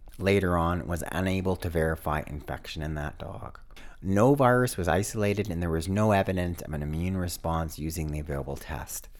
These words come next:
In the current case, one of the German Shepherd's owners had tested positive for covid nineteen, and another person in the home had symptoms consistent with the virus prior to the dog showing mild respiratory signs.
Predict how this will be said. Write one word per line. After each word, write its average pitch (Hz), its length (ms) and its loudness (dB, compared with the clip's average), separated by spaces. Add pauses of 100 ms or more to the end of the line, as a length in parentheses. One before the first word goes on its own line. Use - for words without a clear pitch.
(120)
In 104 80 0
the 98 80 0
current - 440 -4
case, 71 480 -6 (120)
one 104 160 2
of 123 80 4
the 117 80 4
German 101 280 2
Shepherd's 85 480 -2
owners 92 460 -2
had 82 140 -8
tested - 340 -8
positive 95 460 0
for 85 100 -2
covid 87 300 -4
nineteen, 90 680 -2 (240)
and 104 140 2
another 98 280 6
person 113 360 2
in 95 140 2
the 85 80 2
home 90 320 0
had 85 160 -2
symptoms 87 600 -4
consistent 82 640 -6
with 73 140 -10
the - 80 -6
virus 80 460 0
prior 90 320 4
to 90 120 -8
the 82 120 -6
dog 85 340 4
showing 76 260 -4
mild 78 380 -2
respiratory 71 640 -6
signs. 82 640 -8